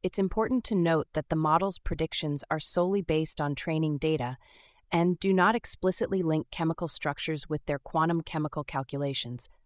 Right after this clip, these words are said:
a preferred method in A I-assisted molecular design. Further experimental research is required to obtain the data of S M M behavior under uniform conditions.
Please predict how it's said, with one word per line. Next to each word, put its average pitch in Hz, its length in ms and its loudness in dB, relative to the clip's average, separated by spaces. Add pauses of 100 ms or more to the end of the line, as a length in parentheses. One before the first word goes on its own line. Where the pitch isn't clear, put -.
(200)
a 151 60 -2
preferred 175 480 2
method 151 460 -2
in 139 220 -2
A 156 160 0
I-assisted 147 760 0
molecular 127 540 -4
design. 135 560 -4 (760)
Further 233 320 2
experimental 175 640 2
research 151 460 -2
is 139 140 -4
required 156 480 2
to 165 140 -2
obtain 175 400 0
the 185 60 0
data 147 400 0
of - 140 -4
S - 180 0
M 170 120 4
M 147 160 0
behavior 143 720 -4
under 156 240 0
uniform 139 560 -2
conditions. - 800 -6